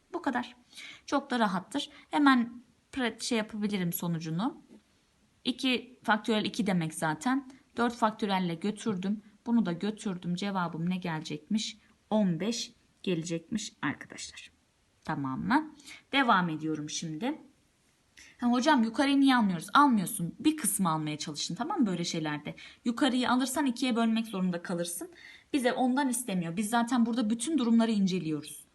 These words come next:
Tamam? Orada kafanız karışmasın. Geldim buraya. A'dan hareket edip B'ye uğrayarak C noktasına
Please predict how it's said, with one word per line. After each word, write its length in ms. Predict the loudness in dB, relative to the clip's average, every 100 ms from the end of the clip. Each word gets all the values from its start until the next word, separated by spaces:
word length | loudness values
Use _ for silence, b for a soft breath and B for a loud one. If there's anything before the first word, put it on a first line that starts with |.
| _ -2
Tamam? 360 | 0 0 -4 -16 b b _ 0
Orada 240 | 2 2
kafanız 360 | -2 -2 -2 -2
karışmasın. 600 | -6 -6 -8 -10 -10 4
Geldim 400 | 6 6 4 0
buraya. 280 | 0 -4 -8 _ B B B B 0
A'dan 300 | 4 4 2
hareket 420 | 0 0 0 -2
edip 300 | -2 -4 -2
B'ye 280 | 0 2 0
uğrayarak 720 | -2 -4 0 0 0 -2 -4
C 280 | 0 2 2
noktasına 800 | 0 -4 -6 -4 -2 0 0